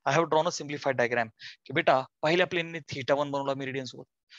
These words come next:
दुसऱ्याने theta टू बनवला. तर हा जो theta टू आहे ना, I have already shown की बेटा, तो जो theta टू आहे, हा लिखा जाय.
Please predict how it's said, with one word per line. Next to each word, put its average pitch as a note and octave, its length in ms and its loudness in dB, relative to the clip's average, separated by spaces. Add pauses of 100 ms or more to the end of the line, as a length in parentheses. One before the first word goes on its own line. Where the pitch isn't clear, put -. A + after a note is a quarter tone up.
(160)
दुसऱ्याने F3 380 -2
theta B2+ 340 -2
टू C3+ 80 -8
बनवला. B2+ 340 -6
तर - 360 -14
हा C#3+ 120 -2
जो G3+ 100 -4 (140)
theta C3+ 420 2
टू G#3+ 100 0
आहे C#3 80 2
ना, F3+ 200 -2 (340)
I C3 40 0
have D3 160 0
already C3+ 400 -2
shown C#3 440 -4 (400)
की C#3+ 100 -6
बेटा, C3 420 4
तो C#3 140 -10
जो E3 100 -8 (100)
theta F3 240 -2
टू E3+ 100 -6
आहे, A#2+ 80 -4 (380)
हा C3+ 120 -6
लिखा B2 240 -10
जाय. A#2+ 140 -6